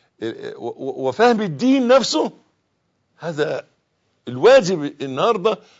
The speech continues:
على الطلبة. زي ما بقول كده، لما نيجي النهاردة نتكلم عن الصدق، كل القصص بتاع الصدق هي، هي اللي بتتقال. عايزين قصص جديدة.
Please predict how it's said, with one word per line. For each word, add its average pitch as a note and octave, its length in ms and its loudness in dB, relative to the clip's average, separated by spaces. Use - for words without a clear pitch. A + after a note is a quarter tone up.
على C3+ 120 -6
الطلبة. G3 340 -2
زي - 280 -14
ما - 0 -
بقول F#3 100 0
كده، F#3 220 0
لما F3 100 -6
نيجي B3+ 160 -6
النهاردة A3+ 420 -2
نتكلم A#3 320 -2
عن G3 120 -4
الصدق، - 540 -2
كل C4+ 280 -2
القصص G#3 460 -2
بتاع D#3+ 200 -4
الصدق A3 400 -2
هي، A3 300 2
هي A3+ 220 -4
اللي E3+ 120 -2
بتتقال. C3+ 460 -4
عايزين F3 280 0
قصص A3+ 360 -2
جديدة. D#3 400 -8